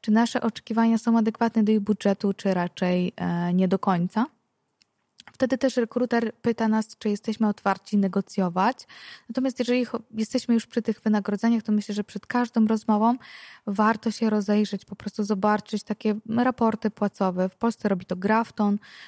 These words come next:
Są to takie raporty, które możemy znaleźć, e, w internecie bez żadnego problemu.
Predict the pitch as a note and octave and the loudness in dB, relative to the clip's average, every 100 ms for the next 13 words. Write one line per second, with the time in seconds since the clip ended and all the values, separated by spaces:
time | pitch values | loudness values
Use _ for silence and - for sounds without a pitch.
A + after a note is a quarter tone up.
0 | _ G#3+ G3 G3 F#3 - F#3+ F#3 F#3 F#3 | _ -2 -2 -2 -4 0 0 2 0 -2
1 | - F#3+ F#3 - F#3+ F3+ F3+ F3 F3 F3 | -2 -4 -4 -6 -4 -2 -2 -2 -4 -2
2 | F#3 F3 E3+ - - - F3 F3+ F3+ F3+ | -2 0 -2 -6 -12 -6 -4 -2 -2 -4
3 | F#3 F3+ F3+ F#3 F#3 - - F#3 - G#3 | -2 -2 -4 -6 -10 -10 -10 -8 -6 -2
4 | G#3 A3+ G#3 F#3+ | 2 4 4 0